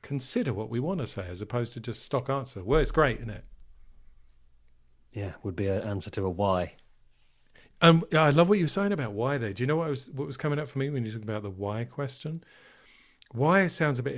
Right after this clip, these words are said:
Speaker 1: accu-, accusatory, doesn't it? I noticed
Speaker 2: Hmm.
Speaker 1: that. I mean, I was taught in my training, like, years back that don't necessarily ask clients why questions because it's almost like, "Why did you do that?" You
Speaker 2: Mm.
Speaker 1: know, "What were you thinking?" So there's
Speaker 2: Mm.
Speaker 1: an accusatory energy about it.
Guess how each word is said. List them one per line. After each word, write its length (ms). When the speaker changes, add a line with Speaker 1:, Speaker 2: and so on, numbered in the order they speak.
Speaker 1:
accu-, 480
accusatory, 720
doesn't 240
it? 140
I 100
noticed 460
Speaker 2:
Hmm. 60
Speaker 1:
that. 220
I 100
mean, 180
I 80
was 140
taught 140
in 60
my 100
training, 480
like, 240
years 340
back 240
that 160
don't 160
necessarily 420
ask 420
clients 400
why 320
questions 520
because 300
it's 140
almost 220
like, 100
"Why 340
did 180
you 100
do 180
that?" 220
You 60
Speaker 2:
Mm. 180
Speaker 1:
know, 60
"What 300
were 80
you 120
thinking?" 500
So 160
there's 200
Speaker 2:
Mm. 60
Speaker 1:
an 60
accusatory 760
energy 320
about 260
it. 140